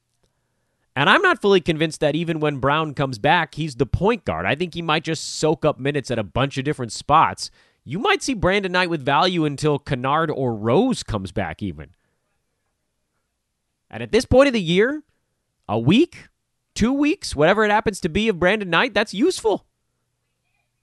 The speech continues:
He's posting top ninety, top eighty, even maybe a little bit better fantasy lines as a starting point guard. And you just, that doesn't grow on trees.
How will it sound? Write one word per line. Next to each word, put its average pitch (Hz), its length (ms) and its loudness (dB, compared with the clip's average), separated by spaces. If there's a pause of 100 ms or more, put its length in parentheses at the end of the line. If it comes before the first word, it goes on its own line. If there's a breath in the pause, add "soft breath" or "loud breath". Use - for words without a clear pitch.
(240)
He's 226 180 -4
posting 226 480 2
top - 320 2 (300)
ninety, 214 460 2
top 165 300 2
eighty, 208 440 -2
even 185 260 -4
maybe 185 220 -2
a 190 60 0
little 202 180 0
bit 190 140 2
better 185 240 4
fantasy 180 440 -4
lines 107 380 -4
as 123 160 -4
a 131 80 -4
starting 151 500 -2
point 208 320 0
guard. 90 380 -8 (520)
And 104 140 -6
you 139 80 0
just, 170 260 -4
that 151 200 0 (100)
doesn't 185 260 0
grow 190 180 2
on 226 160 0
trees. 277 480 0